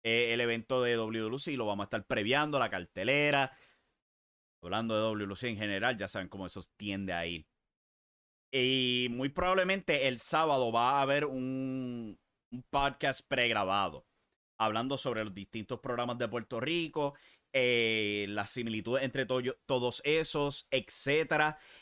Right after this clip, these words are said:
etcétera. Y por supuesto pueden visitar impacto estelar punto com, donde tenemos varios artículos, incluyendo por supuesto los ratings de Puerto Rico, cual vamos a estar discutiendo un poquito de eso hoy.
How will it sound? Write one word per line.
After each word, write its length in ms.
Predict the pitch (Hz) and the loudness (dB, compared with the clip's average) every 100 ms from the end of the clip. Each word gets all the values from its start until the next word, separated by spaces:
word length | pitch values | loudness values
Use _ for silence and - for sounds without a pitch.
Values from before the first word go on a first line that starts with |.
| - | -2
etcétera. 640 | 143 131 - 135 113 95 98 | 0 0 -2 2 2 2 2
Y 40 | |
por 160 | 107 143 | 2 0
supuesto 380 | 156 208 226 160 | 0 0 0 2
pueden 200 | 165 175 | 2 2
visitar 360 | 165 160 170 165 | -2 0 0 0
impacto 680 | 143 - 151 143 - 147 - | -4 0 -2 0 0 0 0
estelar 600 | 131 - - 123 120 127 - - _ | -2 -2 0 2 2 0 -6 -20 _
punto 440 | - 269 226 - 131 | 0 0 0 0 2
com, 300 | 135 127 120 | 2 2 2
donde 480 | 123 123 120 120 117 | 0 2 4 4 2
tenemos 300 | 131 214 190 | 0 0 2
varios 280 | 165 220 208 | 4 4 4
artículos, 680 | 135 - 143 127 95 71 - _ _ _ _ 139 | 2 2 0 0 -4 -10 -16 _ _ _ _ -2
incluyendo 440 | 143 135 143 180 | 0 2 2 2
por 100 | 165 | 0
supuesto 380 | 147 151 151 165 | 0 0 2 2
los 160 | 135 | 4
ratings 480 | 120 127 135 147 131 | 4 2 2 0 0
de 100 | 135 | 0
Puerto 400 | 120 131 117 131 | 2 0 2 0
Rico, 340 | 113 95 90 127 | 2 0 -2 -4
cual 160 | 104 | -4
vamos 220 | 92 92 | -2 -4
a 40 | 101 | -4
estar 140 | 110 | -4
discutiendo 520 | 107 - 107 110 107 | -4 -6 -6 -4 -4
un 160 | 110 107 | -6 -6
poquito 760 | 113 101 113 107 110 101 98 - | -6 -4 -4 -2 0 0 -2 -4
de 360 | 95 95 104 | -6 -2 -4
eso 340 | 110 - 104 101 | -4 -6 -6 -4
hoy. 480 | 120 107 104 123 | 0 2 2 0